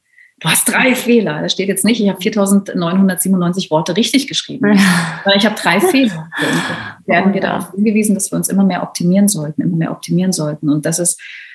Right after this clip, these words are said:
Speaker 1: das ist die Krankheit und der Virus der Gesellschaft. Ja.
Speaker 2: Ja, ganz genau. Vor allem, äh, wenn wir dann anfangen, an unseren Schwächen zu arbeiten. Also um die Schwächen irgendwie zu vermeiden oder zu verbessern, äh, uns in diesem Feld zu verbessern, wo wir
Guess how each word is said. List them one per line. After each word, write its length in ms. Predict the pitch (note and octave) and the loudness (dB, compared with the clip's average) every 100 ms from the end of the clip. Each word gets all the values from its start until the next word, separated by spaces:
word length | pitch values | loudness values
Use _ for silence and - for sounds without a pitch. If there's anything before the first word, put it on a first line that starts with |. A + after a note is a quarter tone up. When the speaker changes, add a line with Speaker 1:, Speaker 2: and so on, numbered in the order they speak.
| - | -2
Speaker 1:
das 180 | G#3+ B3 | 0 2
ist 140 | G#3+ | 0
die 100 | E3 | -4
Krankheit 720 | - E3+ G3+ G#3 F3 D3 D3+ | -4 2 2 2 0 -4 -2
und 100 | D#3+ | -2
der 180 | D#3 D3+ | 0 -2
Virus 540 | C#3+ - F3+ D#3+ D3 - | -4 -2 -2 0 -2 -2
der 120 | C#3+ | -4
Gesellschaft. 540 | D3+ - D#3+ - D#3 - | -8 -8 -10 -10 -12 -14
Ja. 80 | D3+ E3+ _ - - - - | -16 -16 _ -20 -20 -12 0
Speaker 2:
Ja, 200 | F#3 F#3 | 2 4
ganz 240 | F#3 F#3 | 2 2
genau. 200 | F#3+ G3 | 0 0
Vor 200 | F#3+ - | 0 -2
allem, 340 | - F3+ F3+ - | 0 2 2 2
äh, 220 | F3 E3+ | 2 4
wenn 160 | E3+ | 4
wir 80 | E3+ | 4
dann 180 | E3+ E3+ | 2 0
anfangen, 600 | - F3 - F3+ F3+ F3 - - - - | 2 0 2 2 2 0 -6 -18 -12 0
an 200 | F3+ E3+ | 2 4
unseren 260 | D#3+ D3+ | 4 2
Schwächen 340 | - A#3 B3 G#3 | 2 0 2 0
zu 140 | - | 0
arbeiten. 380 | D3 D3 D3 F2 | 0 -2 -2 -2
Also 240 | D3+ D#3+ D#3+ | 0 2 4
um 140 | F3 | 4
die 100 | F3 | 4
Schwächen 540 | - - F#3 - F#3+ - | 0 0 0 2 0 2
irgendwie 800 | G3+ G#3+ G3+ F#3+ F#3+ G3 F#3+ | 2 4 2 2 2 4 2
zu 320 | F#3+ - F#3+ F#3 | -2 0 2 2
vermeiden 840 | - F3 D#3+ D#3+ G3+ A#3 A3 G#3 | 0 2 2 4 2 4 4 2
oder 300 | E3 E3+ E3+ | 2 0 0
zu 120 | D#3+ | -4
verbessern, 680 | - D#3+ E3+ - G#3+ G3+ G3+ | -6 -6 -4 0 2 2 0
äh, 320 | D#3+ - - - | 0 -2 -4 -2
uns 260 | F3+ F#3 - | 2 2 0
in 260 | F3+ F3+ | 2 4
diesem 280 | F3+ A#3+ A3 | 6 6 4
Feld 260 | G#3 G3+ G#3 | 4 0 0
zu 80 | G3+ | -2
verbessern, 500 | - F3+ F#3+ F#3+ F#3 | -2 0 0 2 2
wo 160 | F#3 | 2
wir 240 | F#3+ F3+ | 2 0